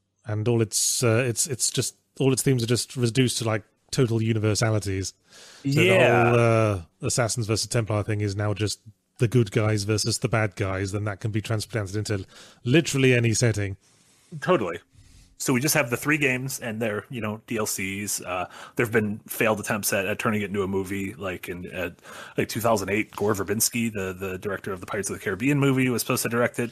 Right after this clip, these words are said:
Speaker 2: based on a
Speaker 1: Yep.
Speaker 2: really great John Logan script that was gonna be, like, a genuine horror movie, but
Speaker 1: So
Speaker 2: that,
Speaker 1: this is,
Speaker 2: uh,
Speaker 1: yeah, see, the reason why it would only, it works so well as a video game is because,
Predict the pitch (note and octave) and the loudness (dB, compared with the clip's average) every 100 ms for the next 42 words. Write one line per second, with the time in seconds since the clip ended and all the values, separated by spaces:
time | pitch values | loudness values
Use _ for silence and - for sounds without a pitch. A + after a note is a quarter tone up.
0 | - G#2+ - G#2+ G2+ F2 C#3 G#2+ F#2+ - | -8 -8 -4 -4 -4 -2 0 -2 -8 -10
1 | G#2 G2+ - - A2+ G#2 G#2 A#2+ A#2+ - | -4 -4 -2 2 4 4 2 2 -2 -2
2 | - B2+ B2 - F2+ - G2+ G2+ F#2 - | -2 -2 -2 0 -2 -2 -4 -2 -4 -8
3 | - A2+ G2 G#2+ G#2+ F#2 A#2+ C3 B2+ B2 | -10 -6 0 0 0 0 2 4 4 4
4 | B2 A#2+ - G2+ A2+ A2+ - C#3 A2+ G#2+ | 2 0 -2 0 4 2 2 2 4 6
5 | C3+ B2+ F3+ F3+ B3 A#3+ G#3+ E3 E3 E3 | 4 4 4 4 2 4 4 6 4 2
6 | D#3+ C#3+ D3+ D3 - C#3 C#3 A#2+ G#2+ A#2+ | 0 4 4 4 4 6 6 6 4 4
7 | C#3 A2+ G2 F#2 F2+ G#2 G#2 - A2+ - | 4 4 2 -2 -4 -4 -4 -4 -6 2
8 | A#2 A#2 G#2 | 2 4 0